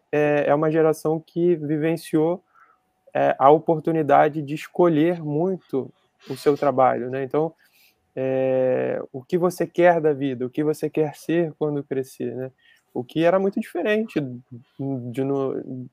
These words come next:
das épocas anteriores, né? Em que você, é, provavelmente seria, seguiria a linha da sua família, né? Então, o seu pai vai te ensinar o, o teu trabalho,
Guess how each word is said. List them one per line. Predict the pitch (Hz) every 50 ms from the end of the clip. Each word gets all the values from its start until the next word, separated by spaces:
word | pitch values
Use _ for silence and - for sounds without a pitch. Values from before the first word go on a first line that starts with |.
| _
das | - 135 131 135 135 127
épocas | 139 135 131 131 _ - 139 131
anteriores, | 135 135 131 - 139 131 135 131 127 123 123 120 120 120
né? | 127 127 127 127
Em | 131
que | 127 - - 131
você, | 131 143 139 - - 135 135 131 135 _ _ _ _ _ _ _ _ _ _ -
é, | 127 127 131 131 131 127 127 127 127 127 _
provavelmente | _ - 156 156 156 156 151 147 147 147 -
seria, | - 180 175 156 151 147 147 156 160 165 170 180 185 185 185 185 175
seguiria | - - - 165 151 165 160 151 139 139 147 160 165 165 - -
a | - 147 156
linha | 147 143 147 156 160
da | 156 165 160
sua | - - - 180
família, | 175 _ 233 254 262 220 175 175 160 139 127 120
né? | 120 131 135 135
Então, | 127 - 139 143
o | 143
seu | - - 143 127
pai | _ 139 135 135 147 156 - _ _ _ _ _ _ _
vai | 131 135 143
te | 143 - -
ensinar | 160 - - 160 156 147 131 135 143 156 165 175
o, | 180 196 - _
o | 202 175 180
teu | _ _ - 160 165 175 196
trabalho, | - _ 208 202 185 156 156 156 151 143 127 120 117